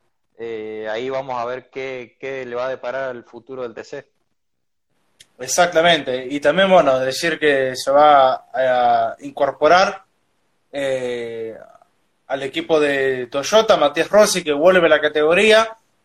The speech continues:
Speaker 2: Eh, eso también me parece que está muy bueno, porque un, un piloto como Matías se necesita y mucho en el T C, más, más que nada que el T C, eh, pasan nombres, se van, y el T C sigue,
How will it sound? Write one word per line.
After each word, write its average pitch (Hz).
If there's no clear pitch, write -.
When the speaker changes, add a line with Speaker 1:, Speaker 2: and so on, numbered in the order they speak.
Speaker 2:
Eh, 135
eso 185
también 180
me 151
parece 175
que 156
está 180
muy 175
bueno, 208
porque 165
un, 170
un 175
piloto 185
como 160
Matías 202
se -
necesita 160
y 175
mucho 196
en 160
el 156
T 165
C, 214
más, 208
más 233
que 208
nada 247
que 180
el 170
T 175
C, 262
eh, 151
pasan 185
nombres, 220
se 170
van, 226
y 160
el -
T -
C 220
sigue, 175